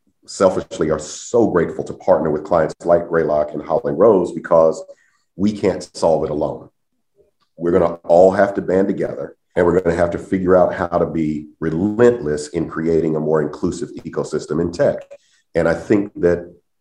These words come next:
under our two I concept, it starts with inclusivity at the top, and it includes being,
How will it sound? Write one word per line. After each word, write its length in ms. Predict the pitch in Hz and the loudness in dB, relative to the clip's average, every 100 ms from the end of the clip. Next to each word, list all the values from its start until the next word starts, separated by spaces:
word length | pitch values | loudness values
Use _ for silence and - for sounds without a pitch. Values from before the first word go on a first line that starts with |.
| - | 0
under 340 | 90 95 92 | 2 4 2
our 280 | 80 92 90 - - | 2 0 -2 -6 -16
two 320 | - 98 95 | -6 -4 0
I 220 | 85 87 | 2 2
concept, 760 | 82 - 104 120 - 71 73 - _ - | 0 -6 -8 -8 -6 -4 -4 -6 _ -12
it 200 | 78 - | -10 -12
starts 760 | - - 123 101 78 - - | -16 -4 2 4 4 0 -10
with 200 | 82 - | -10 -4
inclusivity 720 | 85 85 92 - 87 80 78 73 | -4 -2 -4 -2 -2 -2 -2 -4
at 100 | - | -6
the 80 | |
top, 520 | - - 69 69 - _ _ _ _ _ _ - | -10 -4 -4 -4 -12 _ _ _ _ _ _ -2
and 140 | 82 | 0
it 100 | 82 | 2
includes 560 | 82 82 - 82 80 78 | -2 -4 -2 -2 -2 -4
being, 480 | 80 78 78 78 | -4 -4 -4 -8